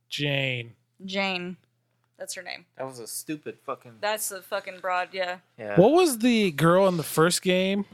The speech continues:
Speaker 1: who had the axes that you beat in Charleston? And then she's just like, "I'm, I gotta bounce." I'm
Speaker 3: So
Speaker 1: done.
Speaker 3: that would climb, like, fucking
Speaker 1: Yeah.
Speaker 3: buildings and shit, whatever?
Speaker 2: Maggie or
Speaker 1: Something.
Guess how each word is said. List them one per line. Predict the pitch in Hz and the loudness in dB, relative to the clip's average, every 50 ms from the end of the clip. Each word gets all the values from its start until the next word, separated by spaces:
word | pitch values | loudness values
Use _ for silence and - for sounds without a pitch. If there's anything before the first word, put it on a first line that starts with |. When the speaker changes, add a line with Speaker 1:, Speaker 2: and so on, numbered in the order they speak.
| - - - | -12 -2 2
Speaker 1:
who | 185 170 165 160 156 147 143 147 156 | 4 4 4 4 4 2 0 -2 -4
had | - - 175 165 156 | -2 0 0 0 2
the | 151 156 - | 0 -4 -2
axes | 131 131 131 151 - - - 180 175 175 180 165 - - - - _ _ _ _ _ _ _ _ _ | 0 0 0 0 -2 -2 -2 0 0 0 0 -2 -4 -6 -10 -12 _ _ _ _ _ _ _ _ _
that | - 151 | -4 -2
you | 156 151 | -2 0
beat | 131 160 170 180 | 0 0 0 0
in | 165 151 | -2 -2
Charleston? | - - 151 147 156 160 165 - - 180 175 170 170 170 160 _ _ _ _ _ _ _ _ _ _ _ _ _ - | 0 0 2 2 2 2 0 0 2 2 2 2 2 0 -2 _ _ _ _ _ _ _ _ _ _ _ _ _ -8
And | - 143 143 | -6 -2 -2
then | 151 147 | -2 0
she's | - - 165 147 | -2 -2 -2 -4
just | 143 147 139 | -4 -2 0
like, | 151 139 139 - | 0 0 0 0
"I'm, | - 175 185 180 170 151 - - | 0 2 2 2 0 -4 -8 -8
I | - 180 | -6 -2
gotta | 196 196 147 | 0 0 0
bounce." | 123 120 131 131 131 123 117 - - - _ _ | 0 -2 -2 -2 -2 -2 -4 -6 -8 -8 _ _
I'm | - 143 | -4 2
Speaker 3:
So | 143 | 4
Speaker 1:
done. | 147 151 | 6 8
Speaker 3:
that | 165 170 170 | 8 8 8
would | 160 143 - | 6 4 2
climb, | - 151 151 151 160 170 165 | 4 4 6 6 6 4 2
like, | 160 151 135 - | 2 0 2 6
fucking | 170 165 190 196 | 4 6 6 6
Speaker 1:
Yeah. | 202 190 165 | 4 6 6
Speaker 3:
buildings | 147 151 160 170 165 160 | 6 6 4 2 -2 -4
and | 151 147 | -4 -4
shit, | - - 180 170 156 | -2 0 2 2 4
whatever? | 143 147 147 156 160 165 | 4 4 4 4 4 4
Speaker 2:
Maggie | 160 220 262 277 285 320 339 349 349 359 359 320 | 4 4 4 4 2 -2 -2 0 0 2 2 2
or | 240 208 208 202 202 196 196 196 196 190 | 2 0 0 -2 0 0 0 -2 -2 -2
Speaker 1:
Something. | 165 - - - 165 190 202 | -2 -2 -4 -4 -6 -6 -4